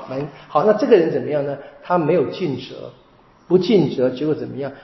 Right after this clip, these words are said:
说天主说把他的，把他废了，要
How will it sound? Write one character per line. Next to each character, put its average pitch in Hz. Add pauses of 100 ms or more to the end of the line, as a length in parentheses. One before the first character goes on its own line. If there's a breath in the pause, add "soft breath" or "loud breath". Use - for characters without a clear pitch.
(120)
说 143
天 165
主 -
说 143
把 -
他 143
的， 139 (400)
把 -
他 123
废 135
了， - (680)
要 139